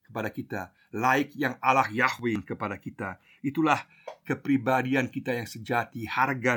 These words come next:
diri kita yang sejati. Di sini kita lihat bahwa Musa menjadi berdosa, bersalah. Musa telah menjadi D P O, pelarian,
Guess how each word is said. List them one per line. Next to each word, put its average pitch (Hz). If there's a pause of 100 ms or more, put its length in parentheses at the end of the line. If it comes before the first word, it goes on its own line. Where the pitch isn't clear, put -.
diri 113
kita 113 (240)
yang 110
sejati. 95 (560)
Di 123
sini 180
kita 165
lihat 165
bahwa 147 (320)
Musa 175
menjadi 143 (400)
berdosa, 135
bersalah. 127
Musa 170
telah 151
menjadi 139
D 127 (120)
P 147
O, 151
pelarian, 131